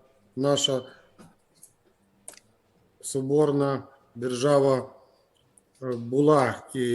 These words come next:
є, були історичні передумови. Зокрема, якщо говорити з науковцями різного штибу, різних напрямків,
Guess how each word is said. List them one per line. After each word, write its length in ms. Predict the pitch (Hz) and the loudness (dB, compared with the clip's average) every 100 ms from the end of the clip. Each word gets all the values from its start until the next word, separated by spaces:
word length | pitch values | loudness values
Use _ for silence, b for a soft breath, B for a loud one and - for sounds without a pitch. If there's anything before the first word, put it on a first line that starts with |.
| 117 | -4
є, 460 | 117 127 156 190 185 175 - _ - | -6 -2 2 4 2 -2 -16 _ -18
були 400 | 135 135 160 156 | -8 -4 -2 0
історичні 500 | 151 - 165 131 123 | -2 -2 -2 -2 -4
передумови. 600 | 110 123 120 120 110 95 90 - b b b b _ - | -6 -6 -4 -2 -2 -4 -10 -16 b b b b _ -12
Зокрема, 480 | 113 127 156 190 180 | -8 0 4 6 6
якщо 260 | 175 170 | 4 4
говорити 360 | 165 160 160 151 | 6 6 4 4
з 60 | |
науковцями 600 | 151 147 151 147 143 139 | 2 4 4 2 2 2
різного 340 | 139 139 135 127 | 2 2 0 -2
штибу, 760 | - 170 160 143 135 131 127 127 - | -2 -4 -2 -2 0 -2 -4 -8 -10
різних 360 | 139 127 131 | -6 -4 -4
напрямків, 760 | 139 143 143 139 127 - 127 120 | 0 0 0 -2 -2 0 0 -2